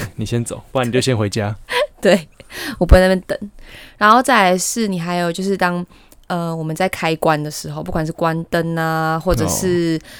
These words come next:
Speaker 2: 那个插头的那个，有，就有些插头可以开开关关嘛。
Speaker 1: 嗯，
Speaker 2: 对，
Speaker 1: 嗯，嗯。
Speaker 2: 你就是会开关开关好几次，就是明明就是我现在要给它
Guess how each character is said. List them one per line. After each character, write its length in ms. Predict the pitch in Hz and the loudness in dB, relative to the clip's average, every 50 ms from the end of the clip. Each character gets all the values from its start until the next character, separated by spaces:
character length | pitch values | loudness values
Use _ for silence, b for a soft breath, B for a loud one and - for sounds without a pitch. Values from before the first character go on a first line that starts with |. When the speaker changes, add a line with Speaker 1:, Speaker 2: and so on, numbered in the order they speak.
| B B B B - - - - - - | B B B B -20 -20 -20 -20 -16 -8
Speaker 2:
那 160 | - 196 185 | -6 -4 -4
个 540 | 160 - 156 151 147 147 147 143 135 135 135 | -2 -2 0 0 0 0 -2 -4 -4 -6 -6
插 340 | - - - - 254 247 262 262 | -6 -6 -2 0 2 4 2 2
头 320 | - - 180 160 156 156 | 2 2 2 2 2 2
的 520 | 156 165 160 156 156 156 151 151 147 151 165 170 196 | 2 2 2 4 4 4 4 4 4 2 0 -4 -4
那 100 | 202 180 | -4 -2
个， 160 | 175 156 - - - | -2 -2 -4 -4 -4
有， 100 | - 175 - - - | -6 -6 -6 -6 0
就 140 | - 247 233 | 4 6 6
有 120 | 202 165 | 6 6
些 140 | 165 190 190 | 6 2 0
插 220 | - - 185 170 | 0 0 0 0
头 80 | 151 143 | 0 0
可 100 | - 170 | -2 -4
以 20 | - | -6
开 200 | - - 156 151 | -4 -4 -4 -4
开 180 | - - 147 | -4 -4 -6
关 240 | 147 - 151 135 143 143 | -6 -4 -6 -8 -6 -6
关 120 | - - | -8 -8
嘛。 220 | 76 - - - - - | -8 -10 -12 -14 -4 2
Speaker 1:
嗯， 260 | 123 123 117 110 101 95 | 4 6 6 6 4 2
Speaker 2:
对， 100 | - - | 2 2
Speaker 1:
嗯， 140 | 113 107 98 | 2 4 2
嗯。 200 | 101 98 95 92 - - | 2 0 -2 -4 -6 -4
Speaker 2:
你 60 | 190 | 0
就 80 | - 226 | 2 4
是 120 | 226 262 | 6 6
会 160 | 262 240 214 - - - _ _ _ _ - | 6 6 4 2 -2 -8 _ _ _ _ -14
开 320 | - - 208 190 175 175 175 | -6 0 2 2 2 2 0
关 320 | - - 175 160 156 160 | 0 2 2 2 2 0
开 260 | - - - 160 165 170 | -4 -8 -8 -8 -8 -6
关 200 | - - 143 147 | -4 -4 -4 -4
好 220 | 143 139 160 156 147 | -4 -8 -8 -10 -10
几 200 | - - - - | -10 -12 -12 -6
次， 280 | - - - - - - - - | -4 -2 -2 -2 -4 -6 -8 -4
就 120 | 233 247 | -2 0
是 60 | 269 | 2
明 180 | 262 233 196 180 | 2 2 2 2
明 60 | 185 | 0
就 100 | 202 208 | 0 0
是 80 | 196 190 | -2 -2
我 100 | 143 143 | -4 -4
现 100 | - 175 | -6 -6
在 40 | |
要 60 | 170 - | -6 -6
给 80 | - 127 | -6 -8
它 80 | 135 | -10